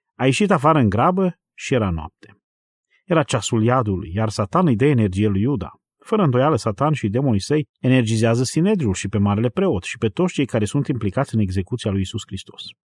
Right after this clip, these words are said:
Este un efort infernal și vreau să știți în acest moment că este ceva nou pentru Satan, pentru că în majoritatea timpului,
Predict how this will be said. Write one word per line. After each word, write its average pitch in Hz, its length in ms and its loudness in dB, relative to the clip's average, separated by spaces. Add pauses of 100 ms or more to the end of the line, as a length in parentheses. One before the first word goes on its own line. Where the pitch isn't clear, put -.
(580)
Este 156 260 2
un 147 60 6
efort 190 360 2
infernal 143 560 0
și - 160 -10
vreau 127 180 2
să 156 140 -2
știți - 360 -4
în 113 60 2
acest 117 340 -4
moment 104 380 0
că - 200 -8
este 110 180 -2
ceva 92 260 -4
nou 110 220 0
pentru 107 260 -2
Satan, 92 500 -8 (240)
pentru 127 240 0
că - 100 -6
în 110 120 4
majoritatea 151 600 0
timpului, 92 640 -4